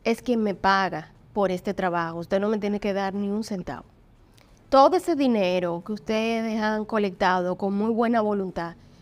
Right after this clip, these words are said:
de sus vecinos y todo, eh, inviértanlo en, en darle ahora un poco de calidad de vida y de atención a su hermano para compensar todas las precariedades y vicis-,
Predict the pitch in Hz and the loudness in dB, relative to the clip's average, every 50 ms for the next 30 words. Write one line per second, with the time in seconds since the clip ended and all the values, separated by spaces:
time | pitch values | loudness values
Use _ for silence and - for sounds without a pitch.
0 | - - - 214 196 - 233 208 196 208 190 - 220 220 220 214 202 190 196 202 | -16 -6 -4 -4 -2 -2 -2 -2 -2 -2 -2 -2 -2 0 0 0 -2 -2 -2 -2
1 | 190 180 175 165 175 180 - - - - - - - - - - - - - - | -2 -2 -2 -4 -8 -10 -14 -20 -20 -20 -20 -20 -20 -20 -20 -20 -14 -6 -2 -2
2 | 208 208 202 196 190 185 185 170 - - - 233 220 214 202 233 240 262 277 285 | 0 0 0 -2 -2 -2 -2 -4 -4 -4 -4 -2 -2 0 2 4 4 4 4 2
3 | 277 220 196 190 180 180 180 180 185 180 175 175 - - 190 185 190 190 190 208 | 0 0 0 0 0 0 0 0 0 -2 -2 -4 -4 -4 -4 -2 -2 -2 0 0
4 | 214 233 226 220 208 208 208 214 220 214 202 202 196 208 208 196 220 208 202 208 | 0 0 0 2 2 2 2 2 0 0 0 -2 -2 -4 -6 -4 -4 -4 -4 -4
5 | 196 - 208 196 190 185 196 190 196 208 190 190 202 214 214 214 208 196 190 185 | -4 -2 -2 -2 -2 0 -2 -2 -2 -2 -2 -2 -2 -2 -2 -2 -2 -2 -2 -2
6 | 185 180 180 190 185 180 - 202 190 196 202 196 185 180 - 196 180 180 190 185 | -2 -4 -4 -6 -8 -6 -4 -2 -2 -2 -2 -2 -4 -6 -6 -6 -6 -4 -4 -4
7 | 185 180 175 165 - - - - - - - - - - - 208 196 190 - 220 | -4 -4 -6 -8 -10 -16 -20 -20 -20 -20 -20 -20 -10 0 2 4 4 4 2 0
8 | 202 185 214 202 190 - 208 196 208 208 220 208 208 208 214 220 220 208 202 - | -2 0 -2 -4 -2 0 0 0 0 0 -2 -2 -2 -2 -2 -2 -2 -4 -6 -6
9 | - - - - - - - - - - _ - - - 208 208 - 202 202 185 | -12 -20 -20 -20 -20 -20 -20 -20 -20 -20 _ -14 -6 -2 -2 0 2 2 2 2
10 | 185 180 202 208 240 233 220 208 196 185 175 175 - - 185 175 - - - | 2 2 4 4 4 2 0 -2 -2 -2 -4 -4 -6 -8 -10 -10 -10 -14 -16